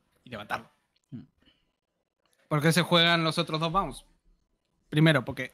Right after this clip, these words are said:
Speaker 1: la, la inmediatez de sumar uno sí vale la pena, sobre todo en turnos donde estás en dieciocho, ¿no? Y te faltan dos. Pues bueno, vamos a dos y a la mierda, ¿sabes?
Speaker 2: Mm.
Speaker 1: <laughs> Llega a los veinte puntos, me da igual.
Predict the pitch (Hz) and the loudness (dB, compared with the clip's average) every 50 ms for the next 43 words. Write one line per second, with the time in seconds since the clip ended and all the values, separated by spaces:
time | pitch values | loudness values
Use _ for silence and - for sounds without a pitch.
0 | _ - 143 143 143 139 139 143 143 139 139 135 135 131 131 131 127 123 - _ | _ -12 -10 -10 -8 -8 -8 -8 -6 -6 -6 -4 -6 -6 -8 -10 -12 -16 -18 _
1 | _ _ _ - - - - - - _ _ _ _ - - _ _ - - _ | _ _ _ -20 -20 -20 -20 -20 -20 _ _ _ _ -20 -20 _ _ -20 -20 _
2 | _ _ _ _ _ _ _ _ - 151 156 156 151 151 151 151 151 147 143 147 | _ _ _ _ _ _ _ _ -2 0 2 4 4 4 4 4 4 4 4 2
3 | 147 185 202 202 160 135 131 120 - 139 139 147 151 156 160 175 202 - - - | 2 2 2 2 0 -2 -2 -4 -2 -2 -2 0 0 0 0 0 -2 -4 -6 -8
4 | - - 151 151 143 131 143 139 127 123 120 - 143 143 143 170 185 - 135 123 | -6 -4 -4 -2 -2 -2 -2 -4 -6 -8 -8 -8 -8 -6 -6 -8 -8 -10 -10 -8
5 | 117 - 127 127 127 143 143 143 131 117 120 113 113 113 - - - 127 - - | -6 -6 -6 -6 -4 -2 -2 0 -2 -2 -4 -8 -12 -14 -12 -10 -10 -10 -10 -10
6 | 139 127 131 - - 147 156 151 - 131 120 131 127 - - 135 123 - 135 135 | -10 -10 -8 -4 -2 -2 -2 -2 -2 -6 -8 -8 -8 -8 -8 -8 -6 -4 -2 0
7 | 151 165 143 - _ - - - - - - _ _ _ _ _ _ _ _ _ | 0 0 -2 -4 _ -20 -20 -20 -20 -20 -20 _ _ _ _ _ _ _ _ _
8 | _ _ - 131 135 151 143 123 107 107 113 117 - 127 120 123 131 131 123 117 | _ _ -2 0 2 2 2 2 0 -2 -4 -4 -4 -4 -2 -2 -2 -2 -2 -4
9 | 113 117 131 127 123 127 143 - _ - - 127 120 - - - - 135 120 120 | -4 -4 -4 -4 -4 -4 -8 -10 _ -8 -6 -6 -6 -6 -8 -10 -14 -14 -12 -12
10 | - 143 - - 135 113 113 131 131 131 139 143 143 143 131 127 143 143 143 147 | -12 -12 -12 -12 -10 -8 -6 -4 -2 0 0 0 0 -2 -2 0 2 2 2 0
11 | 160 - _ - - 120 120 123 135 135 135 165 - | -2 -6 _ -8 -6 -4 -4 -2 -2 -4 -4 -6 -12